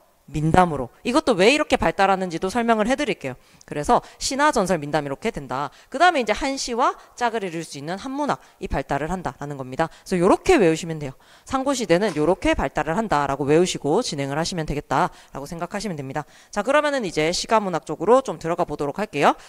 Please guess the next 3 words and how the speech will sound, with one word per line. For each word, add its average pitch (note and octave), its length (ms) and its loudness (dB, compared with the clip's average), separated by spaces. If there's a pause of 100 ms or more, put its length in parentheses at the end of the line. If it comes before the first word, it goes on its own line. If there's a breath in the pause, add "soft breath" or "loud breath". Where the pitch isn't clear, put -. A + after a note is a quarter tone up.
고대가요부터 A3 880 2
보겠습니다. C#3+ 540 -8
고대가요. E3 680 2